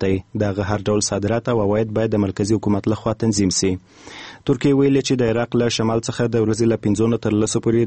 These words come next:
د اومو تیلو ټانکرونه واردوي او د دې امکان شته چې د دې ټانکرونو شمیر د ورځې له سلو نه تر دوو سوو لوړ سي.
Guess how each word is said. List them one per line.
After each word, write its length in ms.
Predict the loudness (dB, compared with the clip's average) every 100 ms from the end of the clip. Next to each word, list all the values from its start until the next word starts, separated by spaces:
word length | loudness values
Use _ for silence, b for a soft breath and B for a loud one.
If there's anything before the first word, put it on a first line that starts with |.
| 2
د 20 | 0 0
اومو 320 | 0 2 0 0
تیلو 240 | 0 0 0
ټانکرونه 420 | -2 -2 0 2 0
واردوي 420 | 0 0 0 0 -2 -4
او 60 |
د 60 | 0 0
دې 60 | 0
امکان 260 | -2 -2 -2
شته 120 | -2 0
چې 100 | 0 0 B B B 0
د 20 | 0
دې 80 | 0
ټانکرونو 420 | -2 0 2 2 2
شمیر 240 | 0 2
د 60 | 2
ورځې 200 | 0 2 0
له 40 | 0 0
سلو 220 | 2 2
نه 60 | 0 -2
تر 120 | -2
دوو 160 | 0 0 2
سوو 240 | 0 0 0 0
لوړ 160 | 2 0
سي. 140 | 0